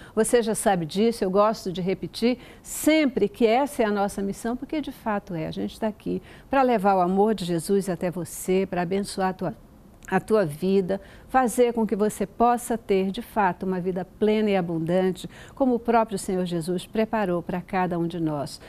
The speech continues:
E quando a gente consegue, quando você diz pra gente que tem sido abençoado, que a sua vida realmente tá ficando melhor, a gente fica feliz e agradece a Deus por sermos instrumentos na mão dele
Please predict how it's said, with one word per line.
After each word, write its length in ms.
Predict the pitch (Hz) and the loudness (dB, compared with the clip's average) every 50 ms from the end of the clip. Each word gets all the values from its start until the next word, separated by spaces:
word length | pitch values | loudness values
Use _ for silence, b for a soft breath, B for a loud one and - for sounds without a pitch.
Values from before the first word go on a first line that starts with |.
| B B B | B B B
E 160 | - 262 320 320 | 2 2 2 4
quando 200 | - 247 208 208 | 2 2 2 2
a 40 | |
gente 260 | 190 202 202 196 - - | 2 2 0 -2 -2 -4
consegue, 680 | - 180 185 - - - 233 226 226 233 220 190 185 180 | -4 -4 -4 -2 -2 2 2 4 4 4 2 2 -2 -2
quando 240 | - 202 196 196 | -2 -2 -2 0
você 460 | 190 202 196 - - - 269 277 302 233 | 0 0 -2 -2 -2 2 4 4 4 2
diz 160 | 254 233 - | 0 -6 -4
pra 180 | - 208 196 | -2 -2 0
gente 300 | 180 208 202 196 196 - | 0 0 0 -2 -2 -2
que 100 | - 208 | -6 -6
tem 220 | 196 - 233 220 - | -4 0 -2 -2 -2
sido 320 | - - - 254 226 214 | -4 -4 -2 0 2 2
abençoado, 760 | 196 180 202 196 190 - - - 170 175 185 190 185 175 180 B B B B B B B - | 2 2 0 -2 -2 -4 -4 0 2 4 4 4 2 0 -2 B B B B B B B 0
que 320 | - 294 285 277 277 277 B B B B | 2 4 4 4 2 0 B B B B
a 100 | 226 220 | 0 0
sua 240 | - - 320 262 | 2 2 2 2
vida 440 | 214 170 180 202 269 320 349 240 214 | 2 2 2 2 4 4 4 4 4
realmente 580 | 202 214 233 233 226 208 208 202 214 214 - - | 2 4 4 4 4 2 2 0 0 -2 0 -2
tá 80 | 226 | -2
ficando 420 | 220 - 220 - - 220 220 226 196 | 0 0 -4 -2 0 0 2 2 0
melhor, 460 | 196 180 165 165 180 180 185 190 185 | 0 -2 -2 0 0 0 0 0 0
a 60 | 185 | -2
gente 360 | 175 - 190 185 185 - - | -4 -2 -2 -2 -2 -4 -8
fica 280 | - - - 196 - 214 | -12 -8 -8 -6 -6 -6
feliz 640 | - - - 294 240 170 165 151 143 147 - - - B B B B B - | -8 -2 -2 -2 0 0 0 -2 -2 -4 -10 -16 -20 B B B B B 2
e 200 | 196 208 208 202 - - | 2 2 2 0 -2 -2
agradece 640 | 214 208 220 220 226 214 175 185 175 175 170 - 220 | -2 0 2 2 2 2 2 0 0 0 -2 -2 -4
a 60 | 208 | -4
Deus 360 | 175 160 165 165 165 165 - | -2 -2 -4 -4 -4 -6 -8
por 140 | - - 196 | -12 -16 -16
sermos 400 | - - - 220 202 220 214 196 | -12 -4 -4 -2 -2 -2 -4 -2
instrumentos 720 | 247 269 262 - - 349 320 262 214 190 175 170 - - | -2 -2 -2 -2 -2 0 2 2 2 2 0 -2 -4 -6
na 100 | 175 170 | -4 -2
mão 180 | 180 185 190 190 | -2 0 -2 -2
dele 380 | 175 175 170 170 165 160 175 | -2 0 0 0 0 -2 -4